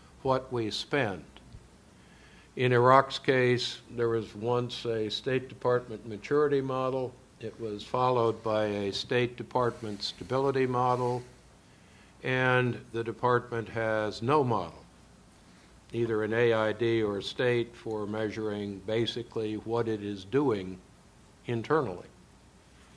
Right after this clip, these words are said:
How do, is that something you can change organizationally, or is it simply a basic problem in core competence within the U S government?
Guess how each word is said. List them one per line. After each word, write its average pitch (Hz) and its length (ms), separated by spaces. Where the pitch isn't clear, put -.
How 156 140
do, 156 200
is 123 320
that 147 460
something 143 380
you 127 160
can 123 180
change 127 420
organizationally, 127 1200
or 123 240
is 117 120
it 117 160
simply 123 460
a 107 100
basic 143 520
problem 123 500
in 113 160
core 117 260
competence 113 800
within 110 360
the 107 100
U 107 200
S 101 140
government? 90 420